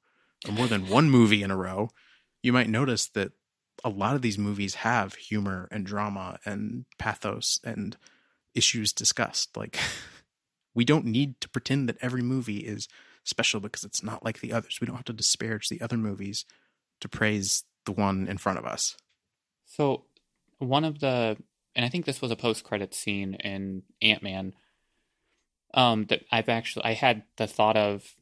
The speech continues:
Speaker 2: several times during Black Panther, um, and leading up to Black Panther, was the scene where, um,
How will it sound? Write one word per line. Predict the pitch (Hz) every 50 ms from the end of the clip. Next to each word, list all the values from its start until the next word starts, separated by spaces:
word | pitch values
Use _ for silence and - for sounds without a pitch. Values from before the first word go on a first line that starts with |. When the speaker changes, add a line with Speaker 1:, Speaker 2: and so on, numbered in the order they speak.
| _ _
Speaker 2:
several | - - - - 110 113 107 101
times | - - 101 98 101 98 98 98 98 - - - - _ _ _ _ _ -
during | 120 127 120 120 117 107 107
Black | 104 104 98 92 -
Panther, | - 107 101 98 - - 98 98 95 - _ _ _ _ _ _ _ _ _ _ _ _ _ _ -
um, | 123 117 110 107 98 98 - - 123 _ _ _ -
and | 120 117 117
leading | 113 110 113 107
up | 101 98
to | - 95
Black | - 98 98 95
Panther, | - 107 98 95 - - 101 98 98 95 -
was | - 110 110 110 107 104 98 - -
the | - 107
scene | - - - 117 113 113 113 110
where, | 107 107 104 101 101 101 98 98 95 95 _ _ _ _ _ _ _ _ _ _ _ _ _ _ _ _ _ _ _ _ _ _ _ _ _ _ _ -
um, | 123 113 107 104 98 95 95 95 110